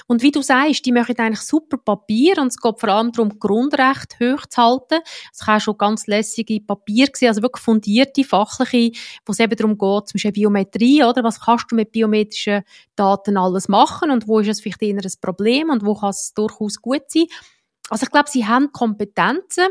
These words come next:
und sie wollen ja Grundrechte schützen. Also wenn da neue Möglichkeiten gibt, wo die beschneiden, macht Sinn, dass der Europarat sich da einschaltet.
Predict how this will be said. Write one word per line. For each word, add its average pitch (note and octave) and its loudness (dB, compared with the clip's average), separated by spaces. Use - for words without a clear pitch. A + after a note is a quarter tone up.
und A#3 -2
sie A3+ -4
wollen G#3 0
ja A#3 0
Grundrechte A3+ -2
schützen. E4 -4
Also G#3+ -2
wenn G#3 0
da G#3 -2
neue G3+ 0
Möglichkeiten A#3+ 0
gibt, A#3+ 0
wo G#3+ 0
die G3+ -2
beschneiden, A3+ 2
macht G3+ -2
Sinn, A3+ 2
dass G3+ -10
der C#3+ -4
Europarat G3 -2
sich G3+ -8
da F#3+ 0
einschaltet. B3 2